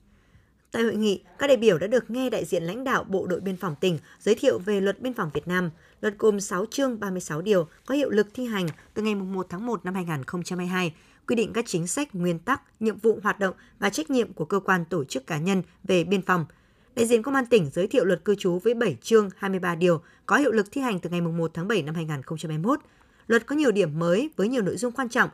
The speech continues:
ảnh hưởng đến cuộc sống của người dân, như quản lý công dân bằng thông tin trên cơ sở dữ liệu về dân cư, chính thức bỏ sổ hộ khẩu, sổ tạm trú vào ngày ba mươi mốt tháng mười hai năm hai nghìn không trăm hai mươi hai. Đại diện Bộ Tài nguyên và Môi trường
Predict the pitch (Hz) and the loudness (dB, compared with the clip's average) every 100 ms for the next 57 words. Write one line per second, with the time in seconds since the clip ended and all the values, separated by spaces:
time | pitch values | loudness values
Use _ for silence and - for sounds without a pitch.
0 | - _ 214 202 214 147 170 208 240 - | -6 _ -2 2 2 2 -2 -2 -4 -2
1 | 170 220 185 127 202 196 - _ _ 208 | -4 -2 -2 -2 0 0 -2 _ _ 2
2 | 214 196 151 170 262 247 254 240 208 185 | 2 2 -2 -2 -2 0 0 0 -2 -4
3 | 165 208 214 202 196 185 180 190 131 220 | -4 -4 -2 -2 -2 -6 -2 -2 -2 -4
4 | 247 214 - 147 185 175 202 190 - _ | 0 0 0 -6 -6 0 4 4 2 _
5 | _ _ 233 240 349 - 180 156 190 175 | _ _ -2 2 0 2 0 0 -2 -2
6 | - 196 156 - - 214 185 180 - 180 | 2 4 4 0 -2 0 0 -2 -2 0
7 | 202 254 175 147 170 233 285 - 226 160 | 0 -2 -4 -2 -2 -4 -6 -4 -4 -2
8 | 196 196 - - 202 196 185 160 135 180 | -2 -4 -8 -6 -4 -2 -4 -6 -6 -8
9 | 156 170 165 175 165 - _ _ _ _ | -6 -4 -2 0 -2 -6 _ _ _ _
10 | _ - 214 214 208 202 226 226 285 254 | _ 0 2 6 4 2 -2 -2 -2 -4
11 | 151 180 - 190 | -4 -6 0 0